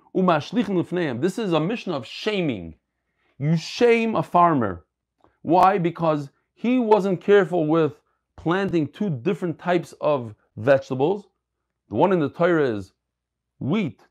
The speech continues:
together with grapes. So you shame him. You take, you, you, you, you plug it out. These are the weeders.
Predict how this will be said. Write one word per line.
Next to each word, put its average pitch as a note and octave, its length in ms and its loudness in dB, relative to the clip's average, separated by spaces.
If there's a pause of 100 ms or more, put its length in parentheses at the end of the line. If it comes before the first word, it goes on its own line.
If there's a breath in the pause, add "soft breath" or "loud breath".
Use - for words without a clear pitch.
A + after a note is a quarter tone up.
together B2+ 520 -2
with A#2 320 -2
grapes. G2 400 -8 (920)
So - 160 -4
you C3 180 -2
shame D3+ 340 -4
him. F2 180 -12 (440)
You A2+ 80 -8
take, F#3+ 440 -2
you, B2+ 240 -6 (200)
you, B2 120 -6 (480)
you, A#2+ 380 -2 (800)
you - 60 -8
plug G#3+ 340 2
it E3+ 60 0
out. C#3+ 340 -2 (480)
These F3 160 -2
are G3+ 80 2
the E3 80 2
weeders. C#3+ 600 -2